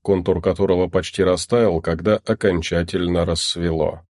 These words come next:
Видимо, холодные ночные испарения, проходя в защитном поле, преломляли свет. Только зная, куда смотреть, можно было отличить чуть более светлый, чем окружающий воздух, мыльный пузырь.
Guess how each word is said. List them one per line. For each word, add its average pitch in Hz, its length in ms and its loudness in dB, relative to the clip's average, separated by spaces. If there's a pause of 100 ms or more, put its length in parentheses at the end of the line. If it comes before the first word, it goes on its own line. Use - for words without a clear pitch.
(240)
Видимо, 113 340 2
холодные 120 540 4
ночные 120 560 2
испарения, 120 680 4
проходя 98 520 2
в 82 60 -2
защитном 92 680 0
поле, 101 400 2 (100)
преломляли 117 600 2
свет. 107 480 -2 (340)
Только 127 320 2
зная, 131 320 4
куда 120 280 2
смотреть, 120 680 2
можно 135 340 4
было 131 240 4
отличить 117 680 0
чуть - 340 -4
более 110 360 4
светлый, 104 580 0
чем 107 400 2
окружающий 104 800 0
воздух, 104 480 0
мыльный 104 440 4
пузырь. 92 540 -2